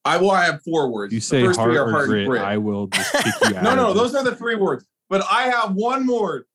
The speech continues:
Speaker 1: that arches above them. And you know what that is? Vindication, baby. It is my time. We got so, we got to talk so much smack. Oh, Steven's team. I was ranked at seventh or eighth at one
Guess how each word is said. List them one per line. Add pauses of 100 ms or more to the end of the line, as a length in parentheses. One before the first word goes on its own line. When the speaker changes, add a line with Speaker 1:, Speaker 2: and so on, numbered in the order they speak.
(120)
Speaker 1:
that
arches
above
them.
And
you
know
what
that
is? (1900)
Vindication,
baby. (140)
It
is
my (240)
time. (180)
We
got
so, (180)
we
got
to
talk
so
much
smack.
Oh,
Steven's
team. (200)
I
was
ranked
at
seventh
or
eighth
at
one